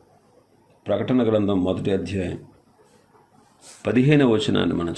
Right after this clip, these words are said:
చదివితే, పదిహేనవ వచనం, "ఆయన పాదములు కొలిమిలో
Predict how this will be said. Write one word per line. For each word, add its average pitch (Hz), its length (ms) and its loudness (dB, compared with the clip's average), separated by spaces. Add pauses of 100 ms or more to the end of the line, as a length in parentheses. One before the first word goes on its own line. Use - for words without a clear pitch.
చదివితే, 82 380 -6 (2750)
పదిహేనవ 113 400 0
వచనం, - 360 -10 (1000)
"ఆయన 143 280 6
పాదములు 123 960 0 (960)
కొలిమిలో 180 800 2